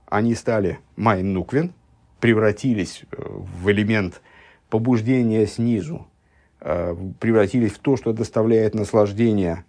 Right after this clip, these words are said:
высшему человеку, доставляет наслаждение, э, божеству, которое указало приносить жертвы, и воля, воля которого была выполнена. «Ваахарка кшенишер псара азевах»,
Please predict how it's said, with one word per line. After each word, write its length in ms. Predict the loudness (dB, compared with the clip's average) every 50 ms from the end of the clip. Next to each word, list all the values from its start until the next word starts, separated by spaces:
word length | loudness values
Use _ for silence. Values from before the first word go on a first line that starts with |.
| _ -16
высшему 600 | -12 -10 -6 -4 -2 -2 -2 -4 -6 -8 -8 -8
человеку, 560 | -8 -6 -4 -4 -2 -2 -2 -4 -6 -10 -14
доставляет 480 | -14 -16 -14 -10 -8 -4 -2 -2 -2 -2
наслаждение, 680 | -4 -4 -2 -2 -2 0 0 0 2 2 2 0 -2 -4 -8 -18 -20 -20 -20 -20 _ _ _ -16 -12
э, 600 | -10 -6 -6 -4 -4 -4 -4 -4 -6 -6 -6 -8 -10 -12 -14
божеству, 840 | -12 -4 -2 0 0 0 0 -2 -2 -2 0 2 2 2 0 -2 -8 _ _ _ _ _
которое 560 | 0 0 0 2 2 2 4 4 4 2 0 -2 -6 -8
указало 680 | -4 0 2 2 4 4 6 6 6 6 4 2 -2 _ _ _ _ -8
приносить 400 | -6 -4 -4 -4 -4 -6 -6 -2
жертвы, 460 | 0 0 0 0 0 0 0 0 -2
и 100 | -4 -4
воля, 360 | -2 0 0 0 0 -2 -4 -6
воля 320 | -8 -4 -2 0 0 2 2
которого 320 | 0 0 0 2 2 2
была 240 | 2 4 4 4 4
выполнена. 540 | 4 2 2 0 0 0 -2 -2 -4 -6 -10 _ -20 -20 -20 -20 -20 -20 -20 _ _
«Ваахарка 760 | -2 2 4 4 4 4 4 2 0 0 2 2 2 2 2
кшенишер 720 | 0 -2 -2 -2 0 0 2 0 0 0 2 2 2 2 0
псара 420 | -2 -2 0 2 4 4 4 4
азевах», 500 | 4 2 0 0 0 0 0 -2 -4 -8